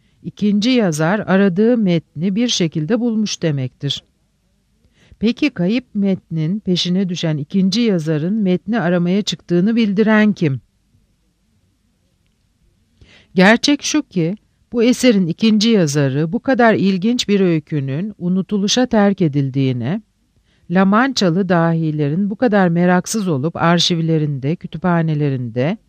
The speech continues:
bu ünlü şövalyeye dair bir takım belgeler bulundurmadıklarına inanamadı ve bu düşünceyle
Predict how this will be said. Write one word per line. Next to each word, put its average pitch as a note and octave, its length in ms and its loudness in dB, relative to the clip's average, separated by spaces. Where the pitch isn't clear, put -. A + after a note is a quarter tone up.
bu G#3+ 160 -4
ünlü G#3+ 360 -2
şövalyeye G#3 720 0
dair D3+ 400 -2
bir A3 140 -4
takım G#3 380 -4
belgeler F#3 640 0
bulundurmadıklarına F#3 1120 -4
inanamadı F#3+ 880 -2
ve F3+ 140 0
bu A3 160 -2
düşünceyle A3 920 -2